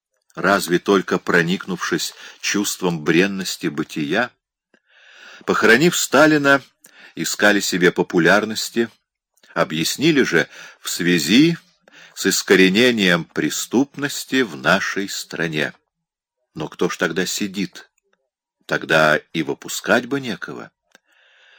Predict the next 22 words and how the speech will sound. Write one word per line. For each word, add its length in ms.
Однако, 420
находясь 460
по-прежнему 640
в 80
сталинских 680
шорах 760
и 80
рабски 560
думая 420
всё 220
в 100
том 220
же 100
направлении, 800
амнистию 640
дали 460
шпане 580
и 140
бандитам, 720
а 160
пятьдесят 720
восьмой 640